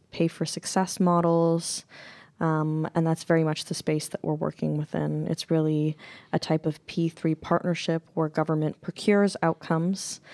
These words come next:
uh, and we work with community at the heart of everything that we do, um, to make sure that communities are provided that upfront capital from private, um, investors, and that community is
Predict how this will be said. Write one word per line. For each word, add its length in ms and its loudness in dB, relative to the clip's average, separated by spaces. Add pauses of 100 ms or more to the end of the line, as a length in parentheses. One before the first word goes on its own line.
(320)
uh, 280 0
and 180 2
we 100 4
work 480 0
with 220 -2
community 580 0
at 160 -4
the 80 -8
heart 400 -2 (140)
of 340 -4 (140)
everything 480 0
that 100 -4
we 140 -2
do, 400 -2 (440)
um, 560 -2 (160)
to 120 -4
make 180 0
sure 400 0
that 280 -4
communities 500 -2
are 80 -2
provided 460 -4
that 200 -4
upfront 540 -4 (340)
capital 440 -4
from 280 -4
private, 500 -4 (500)
um, 300 -2
investors, 760 -2
and 140 -2
that 160 -6
community 600 -2
is 180 -6